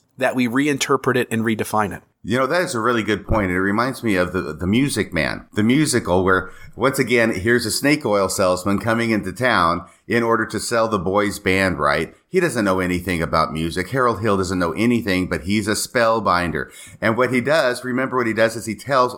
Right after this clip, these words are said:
Speaker 2: all the boys in the band, he sells them the instruments, and he tells them, "Here's how you do it. Here's how you play music. It's the think system. Think the minuet in G."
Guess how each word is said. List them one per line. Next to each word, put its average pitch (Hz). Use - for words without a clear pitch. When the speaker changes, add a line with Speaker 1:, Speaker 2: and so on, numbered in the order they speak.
Speaker 2:
all 117
the 104
boys 107
in 101
the 98
band, 95
he 98
sells 131
them 151
the 143
instruments, 82
and 104
he 107
tells 120
them, 98
"Here's 160
how 123
you 120
do 113
it. 80
Here's 143
how 131
you 120
play 117
music. 110
It's 113
the 110
think -
system. 67
Think 147
the 98
minuet 104
in 101
G." 85